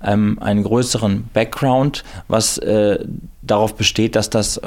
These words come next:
vernünftig aufgearbeitet und weitererzählt wird. Und umso kleiner die Gruppen werden, umso weniger ist da dieser Background da. Und dann ist es einfach eine Frage von,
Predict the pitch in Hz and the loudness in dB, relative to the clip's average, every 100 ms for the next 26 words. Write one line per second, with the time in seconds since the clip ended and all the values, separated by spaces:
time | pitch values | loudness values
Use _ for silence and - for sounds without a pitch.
0 | - - 104 113 - 113 - 101 104 104 | -6 -2 0 -2 0 0 2 0 2 0
1 | 110 107 123 127 123 - - 98 98 98 | -2 0 2 2 -2 -4 -4 -4 -2 -4
2 | 143 - - - 117 110 113 107 117 120 | -4 -10 -14 -4 2 2 2 2 2 2
3 | 120 123 127 123 127 139 120 123 127 117 | 2 2 4 4 4 2 2 2 2 4
4 | 131 135 123 107 - 120 117 113 110 120 | 4 4 2 2 2 2 2 2 0 0
5 | - 117 107 127 131 104 107 110 110 113 | 0 2 4 4 4 4 2 2 0 -2
6 | - 107 110 113 98 - 110 117 107 113 | -2 -2 -2 -2 -2 2 2 2 2 0
7 | 107 | 0